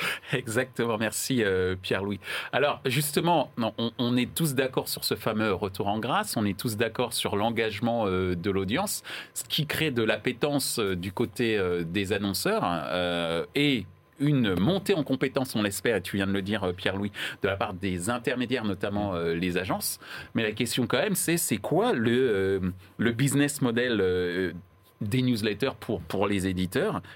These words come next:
Et puis surtout, euh, quand on est un éditeur ou quand on est une agence, euh, comment on explique aux annonceurs que ça a un vrai intérêt pour eux ? Donc, euh, Jérôme, c'est quoi le business model, donc, de ces newsletters ?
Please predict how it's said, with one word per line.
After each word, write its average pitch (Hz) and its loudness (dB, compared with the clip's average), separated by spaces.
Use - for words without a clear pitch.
Et 110 0
puis - -2
surtout, 190 0
euh, 113 0
quand - -2
on 123 2
est 123 2
un 113 0
éditeur 110 0
ou 117 -4
quand 101 -4
on 101 2
est 107 0
une 98 2
agence, 95 -4
euh, 80 -2
comment 117 2
on 123 2
explique - -4
aux 95 -2
annonceurs 92 -2
que - -2
ça - -2
a 71 -2
un - -2
vrai 82 -2
intérêt 107 -2
pour 90 -2
eux ? 82 -8
Donc, 95 -2
euh, 85 0
Jérôme, 101 0
c'est - -2
quoi 147 -2
le 139 -4
business 113 -2
model, 101 0
donc, 92 0
de 87 0
ces 95 -2
newsletters ? 95 0